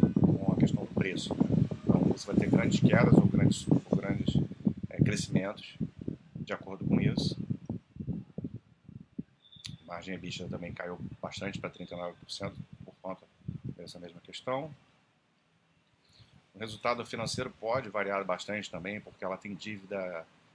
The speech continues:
em moeda estrangeira, então pode ter marcação a mercado, variação cambial. Isso esse ano provocou aí uma diferença muito grande, né, em relação aos últimos dois anos por conta dessa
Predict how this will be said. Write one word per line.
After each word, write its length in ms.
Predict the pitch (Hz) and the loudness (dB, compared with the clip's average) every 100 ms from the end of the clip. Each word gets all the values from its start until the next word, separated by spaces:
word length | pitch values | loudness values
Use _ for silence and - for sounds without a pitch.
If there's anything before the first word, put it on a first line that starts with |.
| - | -12
em 100 | 92 | -6
moeda 240 | 92 92 | -2 -2
estrangeira, 680 | 90 - 131 104 101 127 110 | -4 -8 -8 -4 -2 -2 -2
então 320 | 87 - 92 95 | -6 -10 -12 -8
pode 260 | 95 92 | -8 -8
ter 200 | - 95 | -8 -8
marcação 400 | 87 87 - - | -6 -10 -12 -12
a 40 | 90 | -14
mercado, 360 | 101 - 104 | -12 -6 -6
variação 340 | 87 87 - 87 | -6 -8 -8 -14
cambial. 480 | 95 95 92 98 - _ _ _ | -10 -4 -2 -2 -4 _ _ _
Isso 220 | - 95 95 | -10 -8 -8
esse 180 | 92 | -6
ano 240 | 98 98 92 _ | -6 -6 -8 _
provocou 460 | - 90 90 - 92 | -10 -6 -6 -6 -2
aí 260 | 90 90 - - | -2 -4 -10 -14
uma 80 | 87 | -14
diferença 340 | - 87 - | -14 -14 -12
muito 180 | 95 98 | -12 -10
grande, 360 | 87 98 120 98 | -6 -4 -4 -4
né, 260 | 98 87 | -6 -8
em 60 | 80 - | -12 -12
relação 300 | 87 - 95 | -12 -10 -12
aos 100 | 90 | -12
últimos 260 | 90 95 87 | -16 -16 -10
dois 220 | 104 92 | -8 -6
anos 180 | 92 101 | -8 -8
por 140 | - | -14
conta 260 | - 104 113 | -10 -10 -8
dessa 300 | 107 104 104 | -10 -10 -12